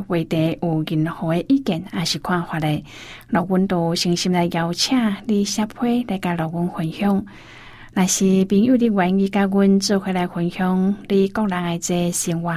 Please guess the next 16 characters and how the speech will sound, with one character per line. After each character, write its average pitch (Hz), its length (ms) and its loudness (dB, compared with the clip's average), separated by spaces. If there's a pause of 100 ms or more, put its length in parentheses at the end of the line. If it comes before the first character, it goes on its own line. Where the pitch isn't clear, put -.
(160)
经 165 200 -4
验 160 120 -2
的 160 140 -2
话， 165 120 -6 (760)
欢 190 200 0
迎 175 160 2
你 185 120 0
写 185 240 -2
批 190 340 -2
到 170 540 -2
乐 165 180 -4
文 254 160 2
的 233 140 2
电 165 240 -2
子 180 160 -4 (560)
邮 170 280 0